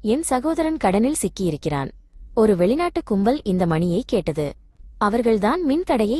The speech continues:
ஏற்படுத்தினார்கள். நான் மணியை எடுத்து என் பையில் வைத்தேன்," என்று அழுதார்.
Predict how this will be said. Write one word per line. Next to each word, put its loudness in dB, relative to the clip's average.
ஏற்படுத்தினார்கள். -2
நான் 0
மணியை 0
எடுத்து 0
என் 0
பையில் -2
வைத்தேன்," -2
என்று 0
அழுதார். 0